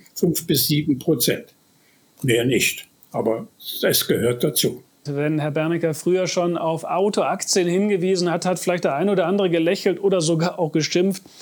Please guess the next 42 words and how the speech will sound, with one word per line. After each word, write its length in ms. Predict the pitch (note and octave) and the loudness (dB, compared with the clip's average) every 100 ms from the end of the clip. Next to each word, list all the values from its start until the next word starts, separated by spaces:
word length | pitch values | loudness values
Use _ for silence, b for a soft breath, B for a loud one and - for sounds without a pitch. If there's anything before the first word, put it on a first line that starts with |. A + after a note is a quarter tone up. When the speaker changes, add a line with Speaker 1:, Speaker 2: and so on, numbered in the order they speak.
| B B | B B
Speaker 2:
Aber 180 | - C#3 | -6 -4
die 120 | C3+ | -2
Autoaktien 580 | C3 D#3+ E3 D#3 - D3 | -2 -2 -2 -2 -2 -2
sind 200 | C#3+ C#3+ | 0 0
sehr, 360 | C3+ C#3+ D#3+ E3+ | 0 2 0 0
sehr 180 | D#3 C#3 | 0 0
gut 220 | D#3+ E3+ | 0 0
gelaufen. 500 | C#3+ C3 D#3 D#3+ D3 | 0 0 0 0 0
Und 60 | |
natürlich 380 | D3 D3+ F#3+ F#3 | 0 2 0 2
macht 180 | E3+ F3 | -2 -2
es 160 | C#3+ - | -2 0
dann 220 | D3+ F3+ | 0 0
eben 280 | E3 D#3 D3+ | 0 0 0
auch 340 | C3 E3+ F#3+ | -2 -2 0
Sinn, 380 | - E3+ F3 D#3 B B - | 0 2 0 -2 B B -4
mal 160 | C#3 | 0
wieder 100 | D#3+ | 2
eine 140 | D3+ C#3 | 2 0
Lagebestimmung 640 | C3 D#3 E3+ E3 F3+ F3 | 0 0 -2 -2 0 0
zu 160 | - D#3+ | 0 0
machen, 220 | D#3+ D#3+ | -2 -4
zu 80 | D3+ | -4
schauen, 320 | - D#3+ D3 | 0 0 0
wo 80 | D3 | -4
steht 360 | - E3+ E3+ | -2 -2 0
man 200 | E3+ E3+ | 0 0
aktuell. 720 | C#3 - B2 - G#3 E3+ A#2 - B B B | 0 -4 -8 -2 0 0 -2 -12 B B B
Herr 80 | F3 | 0
Bernecker, 340 | G#3+ A3+ F#3+ E3+ | 0 2 2 2
wie 120 | A3+ | 2
ist 340 | A#3 G#3 - | 2 2 0
nach 160 | E3+ F3+ | 0 0
der 140 | F3+ | -2
steilen 460 | E3 - F3 G3 A3+ | -2 0 0 0 -2
Kursentwicklung 840 | - G3+ G#3+ F#3+ D#3+ F#3 F#3+ F3+ D#3+ | 0 0 2 0 0 -2 0 2 2
bei 140 | D#3+ | 2
den 140 | D#3+ | 0
großen 380 | C#3+ D#3 F3 E3+ | 0 0 0 0
Autoaktien 960 | C3+ D3+ F3+ E3 C3+ D#3 - E3 D3+ B B B B | 0 -2 0 0 -2 -4 -2 0 0 B B B B
Ihre 300 | - D#3 D3 | -4 -2 -4
Einschätzung? 760 | A#2 B2+ B2+ C3 A2+ - D3 | -4 -4 -4 -4 -4 -6 -6